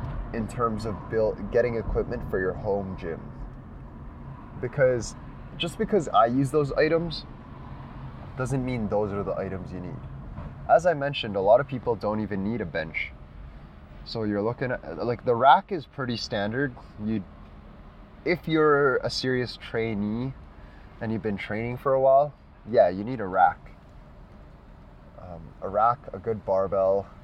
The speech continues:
some good weights, and of course mats, right? Um,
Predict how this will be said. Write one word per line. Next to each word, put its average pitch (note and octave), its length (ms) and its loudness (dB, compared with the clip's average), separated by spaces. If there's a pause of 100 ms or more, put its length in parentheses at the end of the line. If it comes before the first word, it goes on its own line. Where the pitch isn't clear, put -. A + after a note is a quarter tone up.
(220)
some F#2+ 220 -8
good A2 160 -2
weights, F#2 580 -4 (4000)
and G2+ 100 -2
of - 100 -8
course G#2 300 -4
mats, F#2+ 480 -6
right? F#2+ 240 -4 (1400)
Um, E2 420 -10